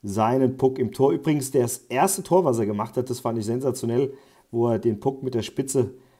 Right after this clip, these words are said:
festgehalten hat und hat ihm den Torwart direkt zwischen den beiden Schienen durchgeschoben. So, dann kam der Pascha dran. Der war auch in der zweiten Runde.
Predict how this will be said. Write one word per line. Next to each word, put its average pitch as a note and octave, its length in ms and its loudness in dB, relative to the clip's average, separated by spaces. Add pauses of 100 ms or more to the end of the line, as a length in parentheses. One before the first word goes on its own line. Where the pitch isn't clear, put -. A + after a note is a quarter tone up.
festgehalten B2 720 0
hat A2+ 160 -4
und A2 100 -6
hat A2 160 -6
ihm C3 80 -6
den G#2+ 140 -4
Torwart A2+ 480 -4
direkt A2 360 -8 (320)
zwischen C#3 360 -8
den C3+ 160 -4
beiden A#2 420 0 (160)
Schienen E3 420 2
durchgeschoben. G2 680 -4 (280)
So, B2 220 4
dann A2+ 260 2
kam C3+ 240 -2
der A2 120 0
Pascha G3 360 4
dran. F3+ 340 4 (680)
Der B2 200 2
war A2 220 0
auch C3+ 240 0 (100)
in B2+ 140 -6
der C3 120 0
zweiten C3 400 -2
Runde. C3 440 2